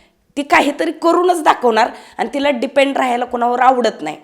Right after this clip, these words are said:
आत्तासुद्धा चीनला जाताना ती एकटीच गेली, का तर बाकीच्या सगळ्या मुलांनी ट्राय केलं, पप्पा मम्मी बरोबर यावं, पण माझ्या मुलगी अशी आहे आणि एवढी लहान आहे आणि भारतातून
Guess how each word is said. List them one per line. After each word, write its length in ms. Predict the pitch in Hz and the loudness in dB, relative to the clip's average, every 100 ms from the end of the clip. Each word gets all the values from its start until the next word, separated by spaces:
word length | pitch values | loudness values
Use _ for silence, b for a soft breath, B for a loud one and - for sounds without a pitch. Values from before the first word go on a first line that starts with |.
| B B | B B
आत्तासुद्धा 540 | - - 269 254 240 254 | -6 -4 -6 -8 -8 -8
चीनला 380 | 254 247 247 | -6 -8 -6
जाताना 340 | 254 254 233 226 | -6 -6 -8 -10
ती 200 | 233 277 | -4 -4
एकटीच 400 | 285 - 311 254 | -4 -4 -6 -4
गेली, 260 | 240 202 208 B B B | -6 -6 -8 B B B
का 100 | 247 294 | -2 0
तर 120 | 311 311 370 - | -2 -4 -10 -12
बाकीच्या 440 | 226 262 277 285 | -6 -6 -4 -6
सगळ्या 340 | 285 285 247 269 | -6 -6 -4 -2
मुलांनी 380 | 285 254 240 226 | -2 -2 -4 -6
ट्राय 260 | 240 214 | -2 -2
केलं, 320 | 208 226 214 - - - | -2 -6 -8 -10 -14 -6
पप्पा 240 | 262 262 | -6 -2
मम्मी 280 | 240 233 240 | -2 -2 -4
बरोबर 360 | 226 233 214 190 | -2 0 2 2
यावं, 280 | 190 170 139 B B B | 2 0 -4 B B B
पण 120 | 202 | -6
माझ्या 340 | 240 277 254 285 | 0 0 2 0
मुलगी 400 | 294 285 240 294 | -2 -4 -4 -4
अशी 360 | 240 226 - | -4 -6 -2
आहे 420 | 294 202 - - - | 0 0 -6 -20 -8
आणि 140 | 185 | -6
एवढी 300 | 247 262 285 | -4 -2 0
लहान 280 | 277 240 285 | 0 2 0
आहे 120 | 202 - B B - | 0 -4 B B -8
आणि 120 | 208 | -2
भारतातून 680 | 294 269 269 262 262 285 339 | -2 -2 -2 -6 -4 -6 -6